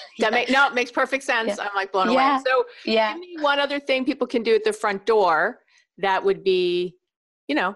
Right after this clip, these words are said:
Speaker 1: Mm.
Speaker 2: thoughtful and attractive.
Speaker 1: Thoughtful, like, clean your front door, um, make sure your doorbell works. Like, just stand at your front door
Speaker 2: Oh.
Speaker 1: and look at it and be like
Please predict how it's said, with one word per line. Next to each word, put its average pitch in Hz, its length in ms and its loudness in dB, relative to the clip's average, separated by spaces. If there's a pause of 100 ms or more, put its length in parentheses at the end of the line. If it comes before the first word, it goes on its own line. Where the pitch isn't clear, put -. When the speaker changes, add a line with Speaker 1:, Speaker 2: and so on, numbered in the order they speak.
(140)
Speaker 1:
Mm. 208 320 -2
Speaker 2:
thoughtful 170 560 0 (160)
and 175 380 -4
attractive. 294 420 0
Speaker 1:
Thoughtful, 190 400 2 (200)
like, 233 340 -2 (220)
clean 233 280 -14
your 254 120 -10 (160)
front 240 180 -2
door, 233 460 0 (280)
um, 196 240 0
make 220 140 -4
sure - 260 -10
your 233 120 -2
doorbell 226 640 0
works. 262 600 -4
Like, 247 220 -2
just 370 260 -4
stand 226 540 0
at 208 120 -6
your 208 120 -4
front 202 240 -4
door 190 520 2
Speaker 2:
Oh. - 80 0
Speaker 1:
and 196 160 -2
look 294 180 2
at 254 80 2
it 185 180 2
and 185 80 -6
be 208 80 -4
like 202 220 -2